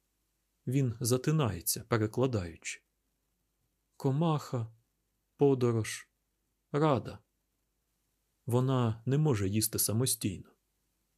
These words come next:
Щелепи спазматично стискаються і розколюють фрукти надвоє, або ж раптово розслабляються, і їжа падає на підлогу. Вона труситься від знемоги, трясе головою,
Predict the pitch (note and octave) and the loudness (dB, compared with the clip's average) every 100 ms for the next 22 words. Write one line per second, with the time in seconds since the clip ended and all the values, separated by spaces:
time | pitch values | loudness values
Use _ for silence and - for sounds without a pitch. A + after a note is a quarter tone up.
0 | _ - - - D3 B2+ A#2 G#2+ - C#3+ | _ -12 -4 2 4 4 2 0 0 0
1 | B2+ C#3 C3+ C#3 - A2 - A2 - C3+ | 0 0 0 0 0 -2 0 -2 0 2
2 | A#2+ G#2+ - G#2 G2 B2+ C#3 - D3 A#2 | 2 2 0 -4 0 2 2 2 2 4
3 | A2 - B2+ B2 - B2 D3 G#2 F#2 F2+ | 2 0 -2 -2 0 0 0 -2 -4 -12
4 | - _ _ _ _ - C3 C3 A#2+ - | -14 _ _ _ _ -4 0 2 0 -2
5 | - B2+ C#3 - B2 G#2 G#2+ - C#3 C3+ | -4 -2 -2 0 0 2 -2 -2 -2 0
6 | A2 E2+ D#2 - - _ _ - B2 B2+ | -2 -2 -8 -10 -10 _ _ -2 0 0
7 | A#2 G2+ G2 - _ B2+ G2 F#2 F#2 F#2+ | 0 -2 -4 -10 _ -2 0 -2 -4 -4
8 | A#2+ A#2 F2+ - - - _ _ _ _ | -4 -4 -6 -8 -16 -20 _ _ _ _
9 | _ _ _ _ _ _ _ - B2+ C3 | _ _ _ _ _ _ _ 0 2 4
10 | B2+ A2+ A2+ D#3+ - - G2+ G2+ G#2 A#2 | 2 0 2 2 2 -2 -2 -2 -2 0
11 | C3+ G#2+ F2 G#2+ - _ _ _ _ _ | 0 -2 -6 -12 -20 _ _ _ _ _
12 | _ C3 C3+ - G#2+ G#2 G2+ G2+ B2 G#2+ | _ -2 0 0 0 0 0 4 4 4
13 | F#2+ | 0